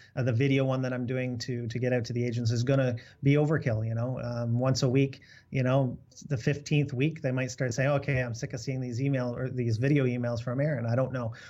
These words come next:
We're gonna see how it works. It's, it's fun to try it. I think that it's, uh, it can be effective. Um, and, um,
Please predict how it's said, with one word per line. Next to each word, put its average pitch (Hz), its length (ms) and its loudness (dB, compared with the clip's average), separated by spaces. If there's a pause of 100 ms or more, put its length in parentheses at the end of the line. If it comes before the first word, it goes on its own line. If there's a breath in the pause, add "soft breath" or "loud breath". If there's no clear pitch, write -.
We're 151 100 2
gonna 185 120 2
see 170 160 0
how 143 220 2
it 127 40 -2
works. 135 360 -6
It's, 120 280 -12
it's 113 160 -14
fun 160 220 -4
to 151 60 -4
try 131 300 -2
it. 139 140 0
I 127 120 -14
think 117 240 -16
that 120 100 -10
it's, 117 220 -12
uh, 117 160 -6
it 110 80 -10
can 127 120 -8
be 123 100 -4
effective. 151 600 -2 (400 loud breath)
Um, 123 600 -2 (340 soft breath)
and, 127 380 0
um, 127 300 0